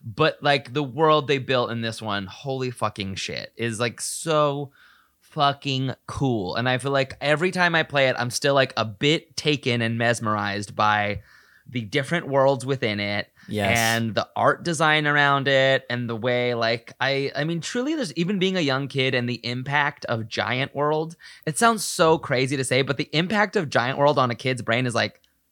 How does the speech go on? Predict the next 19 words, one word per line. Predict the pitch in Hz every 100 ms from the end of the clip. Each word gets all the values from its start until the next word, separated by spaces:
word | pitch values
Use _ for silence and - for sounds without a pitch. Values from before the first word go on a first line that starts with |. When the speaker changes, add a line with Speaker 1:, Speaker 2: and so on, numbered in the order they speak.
| -
Speaker 1:
"This | 131 143
is | 139 131
the | 117
best | 110 104 -
thing. | 92 65 58 98 - -
This | 135
is |
Speaker 2:
Yes. | - 139
Speaker 1:
the | 120
best | 117 -
thing | 113
that's | 107 -
ever | 101 87
happened | 95 - 98
to | 95
me." | 98 85 135 _
<laughs> | _ _ -
Speaker 2:
Yes. | - 120 104 -
Speaker 1:
Like | -